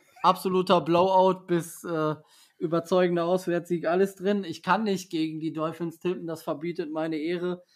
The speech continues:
Ähm, ein ganz knapper, äh, dreiundzwanzig zu einundzwanzig Sieg mit ablaufender Uhr. Jason Sanders muss ja irgendwann mal wieder ein Field Goal treffen.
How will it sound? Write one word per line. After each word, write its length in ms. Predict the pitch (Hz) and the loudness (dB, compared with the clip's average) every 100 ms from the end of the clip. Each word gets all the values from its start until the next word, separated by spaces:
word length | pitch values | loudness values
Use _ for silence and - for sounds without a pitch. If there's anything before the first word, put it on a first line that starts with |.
| _ _ - | _ _ -6
Ähm, 340 | 156 160 156 156 _ _ _ _ | -4 -2 -4 -10 _ _ _ _
ein 120 | 175 | -6
ganz 320 | 175 190 196 | -4 -4 -6
knapper, 1080 | - 185 175 190 180 170 170 156 151 147 139 | -8 -2 -2 2 4 4 2 0 -2 -4 -4
äh, 1300 | _ _ _ - - - _ _ _ _ _ - 185 | _ _ _ -20 -20 -20 _ _ _ _ _ -20 -8
dreiundzwanzig 720 | 170 180 185 180 170 165 170 | 0 4 4 2 0 0 -2
zu 120 | 170 | -4
einundzwanzig 680 | - 170 170 156 165 160 151 | -2 0 0 0 -2 -2 -4
Sieg 300 | 147 165 - | -2 -4 -4
mit 180 | 156 151 | -8 -6
ablaufender 720 | 165 160 156 160 170 151 151 | -6 -4 -2 -2 -4 -6 -4
Uhr. 380 | 156 165 160 - _ - 143 - - | 0 0 -2 -8 _ -18 -18 -18 -4
Jason 340 | 175 190 190 | 2 2 2
Sanders 340 | 202 202 202 | 2 4 4
muss 200 | 196 196 | 4 4
ja 80 | 196 | 4
irgendwann 400 | 165 165 160 156 | 4 2 -2 -2
mal 160 | 147 143 | -2 -4
wieder 140 | 143 | -6
ein 100 | 139 | -6
Field 240 | 131 147 151 | -6 -6 -4
Goal 160 | 143 | -6
treffen. 400 | 131 135 123 127 | -6 -8 -8 -12